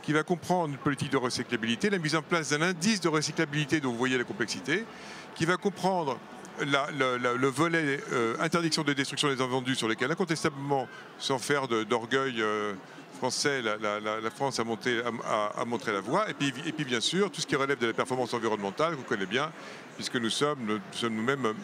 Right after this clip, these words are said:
membres votants dans ce contexte. Dernier point, quand on parle du passeport, la, la question qui se pose, enfin, c'est, c'est une avancée très importante dans le, le, le, le, le passeport digital. Et encore une fois, ça va dans la, en plus, c'est dans la ligne européenne et c'est dans le souhait des consommateurs et des entreprises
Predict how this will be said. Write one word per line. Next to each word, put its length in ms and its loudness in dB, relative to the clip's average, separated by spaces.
membres 260 0
votants 260 0
dans 120 -2
ce 40 -8
contexte. 460 -6
Dernier 260 2
point, 240 -2
quand 160 0
on 80 2
parle 180 2
du 80 2
passeport, 560 0
la, 140 0
la 100 0
question 300 0
qui 140 -4
se 80 2
pose, 260 2
enfin, 160 0
c'est, 240 -4
c'est 380 -4
une 80 2
avancée 320 0
très 200 0
importante 600 -2
dans 120 2
le, 120 -2
le, 320 0
le, 140 -4
le, 80 0
le 100 -2
passeport 320 0
digital. 560 0
Et 40 2
encore 200 0
une 80 -4
fois, 260 0
ça 140 -2
va 140 4
dans 120 2
la, 120 2
en 60 -2
plus, 100 0
c'est 140 -2
dans 100 2
la 80 2
ligne 160 -4
européenne 460 2
et 40 -2
c'est 140 -4
dans 60 0
le 60 -2
souhait 180 2
des 80 -4
consommateurs 500 -2
et 100 0
des 60 -8
entreprises 540 -4